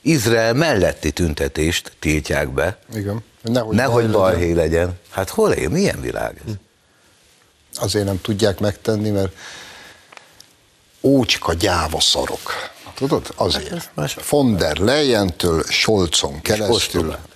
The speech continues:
Speaker 2: ostoba, ócska gyáva szarok. És meglátnak egy Politikó vezércikket, amiben őket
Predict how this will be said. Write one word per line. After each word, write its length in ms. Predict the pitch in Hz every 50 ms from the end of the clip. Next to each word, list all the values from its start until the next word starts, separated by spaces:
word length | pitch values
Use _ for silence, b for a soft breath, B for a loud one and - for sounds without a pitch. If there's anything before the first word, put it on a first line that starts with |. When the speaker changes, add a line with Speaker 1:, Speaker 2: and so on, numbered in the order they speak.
| - _ _ _
Speaker 2:
ostoba, 720 | - - 113 127 - - - - - 107 90 85 73 - -
ócska 480 | - 95 98 92 82 - - - 76 76
gyáva 460 | 78 87 78 76 80 78 76 76 73
szarok. 520 | - - - - - - - - - - - - B B B B B B B B B B B
És 100 | - 80
meglátnak 580 | - 113 113 101 101 87 85 - - 85 80 -
egy 120 | 80 73
Politikó 640 | - - 107 101 95 82 - - 78 - - 90 73
vezércikket, 880 | 78 90 101 107 123 123 117 107 - - 113 104 - - 101 - - -
amiben 360 | 85 76 76 73 73 76 76
őket 540 | 73 73 73 73 - - - - - - -